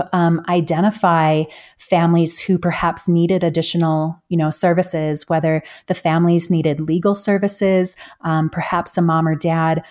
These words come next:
uh, you know, could benefit from, uh, some employment services. Um, they address things like food insecurity, housing, all these different issues that families, um, experience, you know, day in and day out.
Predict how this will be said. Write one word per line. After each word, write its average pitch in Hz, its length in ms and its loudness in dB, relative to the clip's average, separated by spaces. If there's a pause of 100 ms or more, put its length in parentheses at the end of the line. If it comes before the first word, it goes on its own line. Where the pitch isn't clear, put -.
(200)
uh, 160 320 -4
you 175 80 -4
know, 156 200 0
could 156 260 -4
benefit 165 520 0
from, 156 540 0 (160)
uh, - 240 -4
some 165 240 0
employment 208 600 2
services. 185 760 0 (280)
Um, 151 400 -2
they 165 160 0
address 156 320 -2
things 160 240 -2
like - 120 -6
food 240 360 0
insecurity, 160 680 -2
housing, 196 720 0 (120)
all 247 160 0
these 254 180 0
different - 320 -4
issues 170 500 0
that - 280 -8
families, 170 540 0 (360)
um, 160 240 0
experience, 165 1040 0
you 185 120 2
know, 156 160 2
day 165 220 0
in 160 100 2
and 147 140 0
day 156 240 0
out. 175 420 0